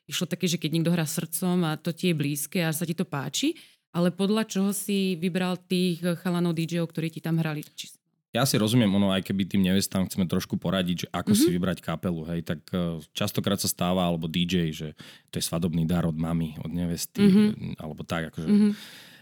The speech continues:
Speaker 2: alebo z druhej strany. To není moc dobré, lebo on, ten D J ich ani nepozná, ono, možno tá staršia generácia dobre,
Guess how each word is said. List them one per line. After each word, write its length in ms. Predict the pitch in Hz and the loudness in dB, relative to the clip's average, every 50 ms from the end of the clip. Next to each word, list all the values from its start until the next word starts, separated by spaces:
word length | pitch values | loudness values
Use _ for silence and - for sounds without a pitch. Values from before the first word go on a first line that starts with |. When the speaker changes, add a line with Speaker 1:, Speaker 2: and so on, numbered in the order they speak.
| _ _ | _ _
Speaker 2:
alebo 520 | - - 78 78 76 71 78 76 73 73 | -12 -10 -8 -8 -8 -8 -8 -10 -8 -10
z 120 | 76 76 | -8 -8
druhej 240 | 76 85 87 95 90 | -4 -2 0 0 0
strany. 440 | - - - 90 87 85 82 80 - - - - _ - | -2 -2 -2 -2 -2 -2 -2 -4 -6 -10 -14 -20 _ -2
To 80 | 104 104 | 0 2
není 200 | 98 95 95 98 | 4 4 4 4
moc 200 | 98 87 80 78 | 4 2 0 -4
dobré, 320 | 80 82 78 78 80 80 80 | -6 -8 -8 -6 -6 -4 -4
lebo 400 | 82 87 87 98 98 98 82 - | -4 -2 0 0 0 0 0 -2
on, 360 | - 113 143 170 165 - - 131 | -2 0 2 2 2 2 0 0
ten 160 | 127 160 147 135 | 0 2 2 4
D 80 | 143 | 4
J 200 | 139 139 143 139 | 4 4 4 6
ich 80 | 131 131 | 6 6
ani 200 | 143 139 113 104 104 | 6 6 6 6 4
nepozná, 480 | 110 - - 123 113 117 120 113 110 113 | 4 2 2 2 4 4 4 4 4 4
ono, 160 | 113 113 110 | 4 2 2
možno 280 | 104 110 120 113 123 117 107 | 2 2 2 2 2 2 2
tá 80 | 113 | 0
staršia 400 | 101 - - 107 104 98 117 104 | -2 0 0 0 0 0 0 2
generácia 400 | 104 107 110 107 107 104 - 98 | 2 2 4 2 2 0 -2 -2
dobre, 440 | 95 92 104 107 107 104 104 - - | 0 0 2 2 2 2 2 0 -2